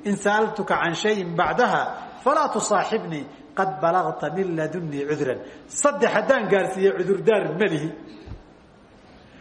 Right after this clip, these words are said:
Mid saddexaad xadiidna waa la deliishanayaa, sunanku wariyeenoo hindhisada ku soo arooray. Qofku hal mar hadduu yidhahda hindhisoodo,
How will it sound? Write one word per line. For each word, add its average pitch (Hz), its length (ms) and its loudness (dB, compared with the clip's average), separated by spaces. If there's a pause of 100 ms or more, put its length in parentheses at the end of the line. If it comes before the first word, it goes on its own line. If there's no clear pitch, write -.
(280)
Mid 262 180 2
saddexaad 220 480 2
xadiidna 214 520 0
waa 196 140 4
la 185 120 2
deliishanayaa, 185 600 2
sunanku 196 500 2
wariyeenoo 185 560 4 (320)
hindhisada 202 500 4
ku 190 100 -4
soo 180 160 -2
arooray. 143 360 0 (380)
Qofku 247 240 4
hal 233 200 4
mar 214 120 2
hadduu 196 180 0
yidhahda 185 380 4
hindhisoodo, 160 640 -2